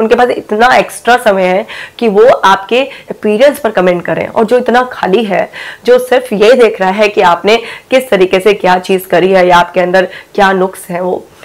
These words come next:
उस इंसान से connect होकर, मतलब रखकर आप करेंगे क्या? और अगर ये आपके family members हैं जो आपको इस तरीके से कह रहे हैं, तो आप उनको प्यार से एक बात समझा दीजिए कि आप जैसे हैं, उसमें बहुत ज़्यादा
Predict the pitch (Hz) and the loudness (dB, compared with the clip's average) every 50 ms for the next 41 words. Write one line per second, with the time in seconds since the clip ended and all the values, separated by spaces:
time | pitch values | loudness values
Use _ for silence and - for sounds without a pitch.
0 | - - - 254 233 285 247 226 196 208 190 190 202 202 202 - 240 240 - 190 | -12 -6 -4 -2 0 2 0 0 2 2 2 2 2 -2 0 -2 -2 0 0 0
1 | 196 220 220 220 - - 175 170 185 180 185 180 175 - - 196 180 175 170 175 | 0 0 -2 -2 -4 -6 -4 -2 0 -2 0 -2 -4 -2 -4 -4 -2 -2 -4 -4
2 | - - 214 233 233 - - 185 185 180 185 185 196 202 196 202 - - - - | -4 -4 -4 -4 -4 -2 -4 -2 0 0 0 2 0 0 -2 -4 -10 -14 -14 -18
3 | _ _ _ - - - - - 214 220 220 214 233 233 240 233 233 214 202 - | _ _ _ -20 -20 -16 -2 0 2 2 4 4 2 2 2 2 2 2 2 0
4 | - 226 220 - 185 175 175 196 208 202 185 165 - - 165 156 - - - 180 | -2 -2 0 0 0 0 0 0 0 0 0 -2 -2 -4 -6 -6 -10 -12 -14 -14
5 | - _ _ _ _ _ _ _ _ _ _ - - 185 196 202 190 185 - 208 | -16 _ _ _ _ _ _ _ _ _ _ -16 -6 0 2 2 2 2 2 0
6 | 196 196 - 190 175 180 233 185 - 185 - - 180 165 170 196 208 - - - | 0 0 -2 -4 -2 -2 -2 -4 -4 -4 -4 -6 -6 -6 -6 -6 -8 -8 -12 -14
7 | - 233 247 233 - - - 539 - - - 190 196 220 247 - - - - - | -16 -14 -14 -14 -8 0 0 0 0 2 0 2 2 2 2 0 -4 -12 -20 -20
8 | - - - 202 196 185 214 208 - - 190 185 190 208 220 214 - - 196 190 | -20 -8 -4 -4 0 0 -2 -2 0 0 2 4 4 2 2 0 0 0 0 -2
9 | - - 175 170 - - 170 165 160 151 165 165 160 185 180 180 - 190 - - | -2 -4 -8 -8 -6 -8 -10 -10 -10 -8 -8 -6 -2 -2 -2 -2 -2 -6 -8 -8
10 | - - _ - - - - _ _ - 220 226 240 - - - - 190 202 220 | -12 -20 _ -20 -20 -20 -20 _ _ -4 -2 -2 -2 -2 -4 -2 0 2 2 2
11 | 226 226 180 202 196 170 170 - 185 170 151 170 180 202 - - - - 160 - | 2 0 -2 -2 -2 -2 -2 -2 -4 -4 -2 -4 -4 -4 -4 -6 -8 -10 -10 -8
12 | - 175 185 170 170 165 170 170 170 165 175 214 240 | -6 -6 -6 -6 -6 -8 -6 -4 -4 -2 -2 -4 -6